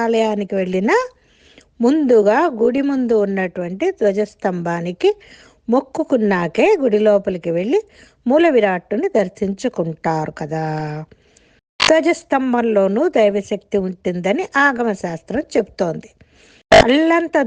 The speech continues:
దూరం నుంచి అందరికంటా పడుతుంది. అంతటి ప్రాముఖ్యత కలిగిన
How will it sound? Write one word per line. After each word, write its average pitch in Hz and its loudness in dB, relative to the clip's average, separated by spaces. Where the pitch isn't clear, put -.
దూరం 262 2
నుంచి 214 -2
అందరికంటా 214 -2
పడుతుంది. 165 -6
అంతటి 247 0
ప్రాముఖ్యత 214 0
కలిగిన 202 0